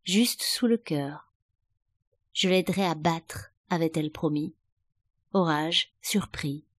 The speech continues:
avait souri. Le vieillard s'était retiré ensuite, épuisé par la douleur,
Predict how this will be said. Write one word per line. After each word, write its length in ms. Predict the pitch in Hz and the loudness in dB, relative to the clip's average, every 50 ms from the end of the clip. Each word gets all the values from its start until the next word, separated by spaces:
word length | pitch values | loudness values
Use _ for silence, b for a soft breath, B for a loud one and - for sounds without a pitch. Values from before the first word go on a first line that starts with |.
| - - | 2 2
avait 220 | 185 170 180 170 | 4 4 4 4
souri. 460 | - - 160 156 156 160 196 185 - _ _ _ _ _ _ _ _ _ _ _ _ _ _ _ _ _ - 220 | 2 0 -2 -4 -8 -10 -10 -12 -14 _ _ _ _ _ _ _ _ _ _ _ _ _ _ _ _ _ 2 2
Le 60 | 214 | 4
vieillard 420 | 190 208 233 247 262 262 262 - | 8 8 8 8 8 6 4 2
s'était 260 | - 233 214 - 208 | 0 -2 0 2 2
retiré 400 | 208 214 214 - 220 214 214 214 | 2 0 0 0 0 0 2 2
ensuite, 600 | 202 190 - - - - 156 - - - - - _ _ _ - | 2 2 0 0 -2 -4 -6 -12 -12 -12 -12 -12 _ _ _ 0
épuisé 480 | - 202 - - - 202 185 170 196 185 | 0 0 2 2 0 0 2 4 4 4
par 220 | - 185 165 170 | 4 2 2 4
la 100 | 170 170 | 4 4
douleur, 500 | 160 165 170 165 156 151 151 151 156 - | 2 2 2 2 2 2 0 -2 -6 -10